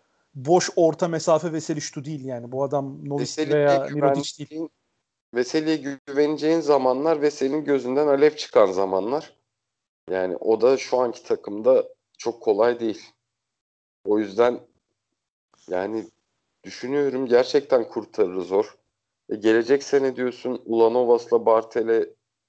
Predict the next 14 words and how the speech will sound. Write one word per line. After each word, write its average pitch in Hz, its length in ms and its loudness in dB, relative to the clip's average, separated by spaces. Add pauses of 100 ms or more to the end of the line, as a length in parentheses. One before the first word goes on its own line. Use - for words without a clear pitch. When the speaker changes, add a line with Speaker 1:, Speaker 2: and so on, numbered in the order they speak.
Speaker 2:
neden 104 460 -2
bilmiyorum 101 600 -6
ama 95 400 -2 (680)
iki - 280 -12
yıllık, 104 460 -4
üç - 200 -12
yıllık 95 240 -6
kontratlar 90 840 0
verildi. 76 560 -4 (240)
Yani 82 400 -6
bu 85 240 -6 (120)
gerçekten 95 640 0
benim 95 160 -2
hani 92 240 0